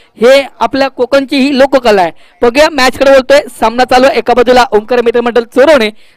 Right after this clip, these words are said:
तर एका बाजूला तलवट बलवीन संघ. पहिला चेंडू फेकला गेला संगम याच्याकडून, तो म्हणजे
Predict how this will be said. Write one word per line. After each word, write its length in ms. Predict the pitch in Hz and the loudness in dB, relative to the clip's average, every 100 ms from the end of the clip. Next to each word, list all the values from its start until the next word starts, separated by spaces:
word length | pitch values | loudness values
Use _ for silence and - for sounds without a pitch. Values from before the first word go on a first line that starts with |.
| _ | _
तर 80 | 214 | -4
एका 220 | 214 226 | -2 0
बाजूला 340 | 247 262 220 - _ _ _ _ _ _ | 0 2 2 0 _ _ _ _ _ _
तलवट 220 | 208 233 214 | -2 0 0
बलवीन 300 | 214 233 247 | 0 -2 -2
संघ. 260 | - 254 | -4 -2
पहिला 400 | 214 - 262 311 | -2 -2 -2 0
चेंडू 260 | 320 294 294 | 0 0 0
फेकला 360 | 294 269 277 | 0 0 0
गेला 220 | 285 254 277 - _ _ - - | 2 2 0 -4 _ _ -10 -2
संगम 320 | 302 330 302 | 0 0 0
याच्याकडून, 420 | 247 254 220 247 311 _ _ - | 2 4 4 2 0 _ _ -4
तो 80 | |
म्हणजे 340 | 262 294 262 | 0 2 2